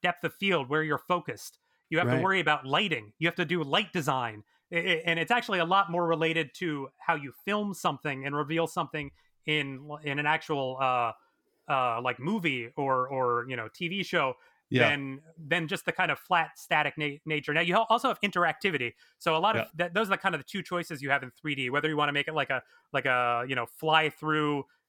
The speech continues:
Speaker 1: you know, video game style experience where you're, you're flying through the space and revealing it that way. Um, or you can do this animation approach. I, I think interactivity is a bit harder be-,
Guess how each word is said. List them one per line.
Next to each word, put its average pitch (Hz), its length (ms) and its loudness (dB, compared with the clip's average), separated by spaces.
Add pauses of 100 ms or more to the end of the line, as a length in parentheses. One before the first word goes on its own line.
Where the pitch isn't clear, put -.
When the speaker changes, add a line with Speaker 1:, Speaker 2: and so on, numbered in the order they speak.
Speaker 1:
you 151 100 -8
know, 135 120 0
video 160 340 0
game 147 240 -2
style 143 360 0
experience 147 640 -4
where 151 120 0
you're, 131 160 -4
you're 143 320 -4
flying 151 320 -2
through 156 140 -12
the 131 100 -8
space 139 400 -4
and 135 100 -10
revealing 131 360 -6
it 117 80 -10
that 135 180 2
way. 135 200 -2 (580)
Um, 139 340 0
or 160 180 2
you 156 140 -6
can 147 120 -6
do 139 120 -6
this 135 160 -6
animation 143 520 -2
approach. 120 360 -6
I, 156 220 -2
I 170 80 2
think 233 180 -4 (160)
interactivity 147 760 -2
is 123 80 -6
a 127 60 -8
bit 147 180 -2
harder 147 300 2
be-, 131 160 -12